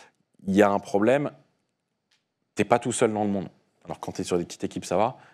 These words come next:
mais souvent quand t'es dans des grosses boîtes, et donc arriver à avoir une vision qui va, euh,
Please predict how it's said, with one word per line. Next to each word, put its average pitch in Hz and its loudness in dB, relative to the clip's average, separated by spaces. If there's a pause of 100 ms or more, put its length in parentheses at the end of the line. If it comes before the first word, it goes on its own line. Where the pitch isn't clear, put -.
(140)
mais 82 -20
souvent 92 -2
quand - -10
t'es 82 -8
dans 73 -8
des 76 -10
grosses 78 -6
boîtes, 87 -2 (340)
et 87 -12
donc 92 -4 (100)
arriver 104 4
à 95 0
avoir 107 2
une 95 -4
vision 104 -2
qui 95 -6
va, 104 4
euh, 87 -4